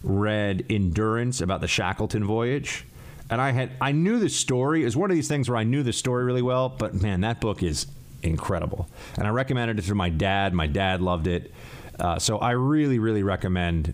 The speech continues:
if you're looking for something that's just gonna be a kind of a fun read that's timeless, uh,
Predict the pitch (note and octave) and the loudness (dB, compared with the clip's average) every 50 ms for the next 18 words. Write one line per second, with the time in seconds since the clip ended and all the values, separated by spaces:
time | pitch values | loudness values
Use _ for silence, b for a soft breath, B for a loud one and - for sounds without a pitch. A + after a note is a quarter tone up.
0 | - - - F#2+ - A2+ A#2 A2+ A2 - A#2 G#2 - G#2 F#2+ - A2 G2 G2+ F2+ | -4 -2 -4 -2 0 0 0 0 0 0 -2 -2 -2 -2 -2 -2 0 0 0 0
1 | F2+ E2+ - G#2+ - - G#2 F#2 F2 F2 E2+ E2 - - G2 F#2 D#2+ D#2 - - | 0 0 0 -2 -2 0 0 0 2 2 0 0 0 -2 0 0 -2 -2 -4 -2
2 | - G#2+ F#2+ F2 E2+ E2+ E2+ F2 F2+ G2 G2 E2 D#2+ D2+ - - - F2+ F2 F2+ | -2 0 0 2 2 2 2 2 2 2 2 0 -2 -4 -4 -2 -2 0 0 0
3 | G2 G#2+ A2+ A#2 - - - B B B B B B B B B B B - F2+ | 0 0 -2 -2 -4 -6 -10 B B B B B B B B B B B -2 -2
4 | F2+ | -2